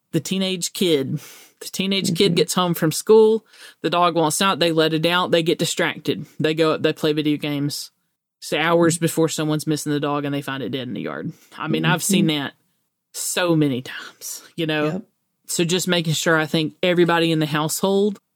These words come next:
Speaker 1: needs to be educated about this. Like, you know,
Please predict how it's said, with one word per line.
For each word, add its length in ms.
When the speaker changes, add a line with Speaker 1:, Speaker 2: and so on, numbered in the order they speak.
Speaker 1:
needs 280
to 100
be 120
educated 540
about 260
this. 320
Like, 400
you 120
know, 280